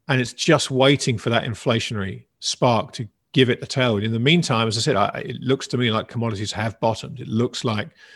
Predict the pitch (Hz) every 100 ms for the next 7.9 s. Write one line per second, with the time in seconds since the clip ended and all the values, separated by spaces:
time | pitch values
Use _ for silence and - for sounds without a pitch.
0 | - - - _ _ - 120 110 - 123
1 | - 117 107 110 127 - 113 - 107 104
2 | - 107 101 101 - - 208 120 113 -
3 | 135 110 - 139 127 110 98 107 113 113
4 | 110 - 110 101 120 139 120 - 104 101
5 | 104 110 117 110 101 104 107 - 110 -
6 | 104 - 104 95 - 107 - 113 110 113
7 | 113 - 107 - 127 - 110 -